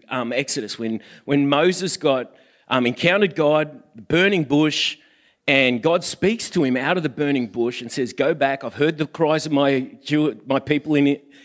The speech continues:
in Egypt, and you're gonna go there and you're gonna set 'em free." And he's like, "Who am I to do this?" You know, like,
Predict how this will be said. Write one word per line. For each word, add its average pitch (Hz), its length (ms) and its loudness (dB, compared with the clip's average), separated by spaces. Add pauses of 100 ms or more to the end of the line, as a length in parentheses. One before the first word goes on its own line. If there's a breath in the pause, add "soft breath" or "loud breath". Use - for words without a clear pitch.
in 151 280 0
Egypt, 143 480 0 (280 loud breath)
and 131 260 4
you're 175 160 4
gonna 165 160 0
go 147 220 2
there 147 200 2
and 135 100 2
you're 160 120 4
gonna 160 160 2
set 156 240 0
'em 139 100 0
free." 139 320 0
And 139 80 0
he's 160 180 -2
like, 131 220 2
"Who 226 460 -2
am 139 160 -2
I 262 340 -2
to 240 100 -2
do 165 300 0
this?" 120 340 -6
You 214 100 -2
know, 185 120 4
like, 175 160 2